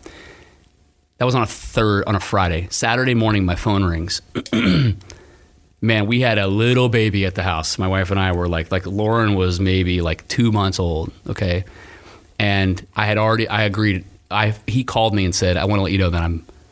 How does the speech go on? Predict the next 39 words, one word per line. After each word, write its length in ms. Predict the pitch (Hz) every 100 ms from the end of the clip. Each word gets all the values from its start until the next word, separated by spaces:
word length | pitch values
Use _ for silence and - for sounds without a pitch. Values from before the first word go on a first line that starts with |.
| - - _
I 80 | 98
have 140 | 98
just, 200 | 90 85 - - - - - _ _ _
I 140 | 107 110
had 400 | 110 107 95 -
negotiated 640 | 107 107 120 127 117 98
to 80 | 92
buy 180 | 90 85
your 140 | 78
product, 480 | 90 78 - - -
your 100 | -
paper." 340 | - 76 - - - - - - - _ _ _ _ _ _ -
What? 260 | 101 196 - - - - - - - - -
He's 120 | - 110
like, 120 | 104
"Yeah, 120 | 113
I 20 |
was 80 | 107
basically 340 | 117 110 113
interviewing 340 | 104 95 95 85
you 80 | 85
yesterday 280 | 85 85
for 140 | 78 80
a 40 |
job, 300 | 78 73 - - - - - - -
and 120 | 101
I 60 |
decided 340 | 101 101 107 101
I, 120 | 98 -
I 100 | 95
don't, 200 | 95 92 - - -
I 60 |
don't 120 | 101 95
want 100 | 90
you 60 |
to 40 | 85
work 140 | 80
for 100 | -
me." 200 | - -